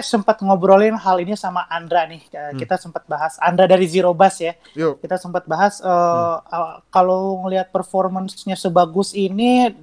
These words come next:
Speaker 1: the numbers are not lying. Terus udah gitu ya, it's working ev-, eh, so far sama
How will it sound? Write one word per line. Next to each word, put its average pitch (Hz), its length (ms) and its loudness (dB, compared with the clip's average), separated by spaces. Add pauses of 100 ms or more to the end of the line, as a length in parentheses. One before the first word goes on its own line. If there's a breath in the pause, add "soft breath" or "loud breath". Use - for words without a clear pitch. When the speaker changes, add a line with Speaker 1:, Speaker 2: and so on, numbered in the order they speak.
Speaker 1:
the 175 80 -4
numbers 175 720 0 (480)
are 180 160 4
not 180 240 -4
lying. 233 800 2
Terus 175 320 -6
udah 175 240 0
gitu 175 240 -6
ya, 160 560 0 (160)
it's - 400 -6
working 226 640 2
ev-, 202 240 -4
eh, 185 240 -4
so 214 240 -4
far 208 240 2
sama 180 640 -4